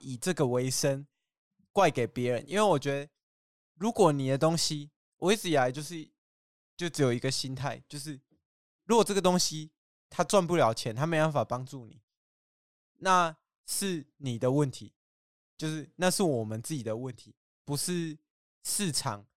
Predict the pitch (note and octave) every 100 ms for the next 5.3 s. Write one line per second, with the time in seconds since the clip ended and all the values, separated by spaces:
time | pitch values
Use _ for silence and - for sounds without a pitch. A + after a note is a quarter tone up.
0 | _ _ - E3+ D#3 C3+ C#3+ E3 D#3 D#3
1 | D3 - A#2 G2+ - A2+ G#2+ A2+ A2+ -
2 | - E3 F3+ C#3 B2 D3 D3+ D3 C3+ _
3 | _ F#3 E3 D#3 D3 _ _ _ _ _
4 | _ _ _ _ _ C3 D#3+ D#3 D3 E3
5 | C#3+ A#2